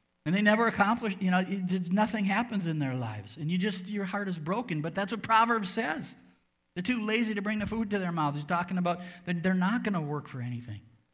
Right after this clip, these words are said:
They don't want to, and then they get the results of that. So if you want to be like that, then do this.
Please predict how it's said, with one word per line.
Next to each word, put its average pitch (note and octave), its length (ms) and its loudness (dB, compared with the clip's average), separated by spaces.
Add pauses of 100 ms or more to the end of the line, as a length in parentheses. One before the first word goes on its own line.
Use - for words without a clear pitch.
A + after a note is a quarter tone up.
(360)
They D#3 80 -8
don't F#3+ 280 -4
want G#3 220 0
to, G3 60 -2
and E3 100 -2
then E3 100 2
they F3+ 80 2
get G3+ 220 2
the G3+ 80 -6
results G3 560 0
of D#3 120 -4
that. C3+ 180 -4
So D3+ 180 -4
if G3+ 260 -2
you G#3 140 0
want G3 340 -4
to G3 60 -2
be F#3 160 -2
like F3 280 -2
that, G3 260 -6
then F3+ 100 -2
do G3 220 0
this. G3+ 420 -2